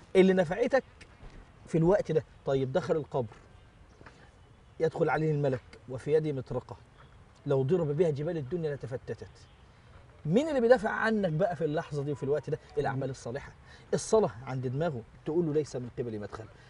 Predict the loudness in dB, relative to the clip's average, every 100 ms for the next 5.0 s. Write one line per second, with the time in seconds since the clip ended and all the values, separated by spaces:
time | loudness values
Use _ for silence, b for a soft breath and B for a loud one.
0 | b 4 4 6 4 4 -2 -2 -4 -2
1 | -4 2 2 2 -2 -6 -4 -2 0 -2
2 | -4 -4 -2 -2 -4 B B -2 0 2
3 | 6 8 6 0 2 2 2 0 4 4
4 | 4 2 4 4 4 0 -2 -2 -2